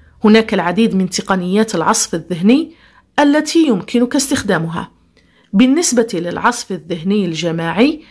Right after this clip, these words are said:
يمكنك أن تطلب من كل شخص في المجموعة أن يأتي بأفكار تتعلق بموضوع معين. لجلسات العصف الذهني الفردية ستحتاج إلى الإبداع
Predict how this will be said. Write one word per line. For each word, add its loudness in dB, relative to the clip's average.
يمكنك 4
أن 0
تطلب 2
من 0
كل 0
شخص -4
في -4
المجموعة 4
أن 6
يأتي 2
بأفكار 2
تتعلق 0
بموضوع 0
معين. -2
لجلسات 2
العصف 0
الذهني 0
الفردية 2
ستحتاج 0
إلى 0
الإبداع 0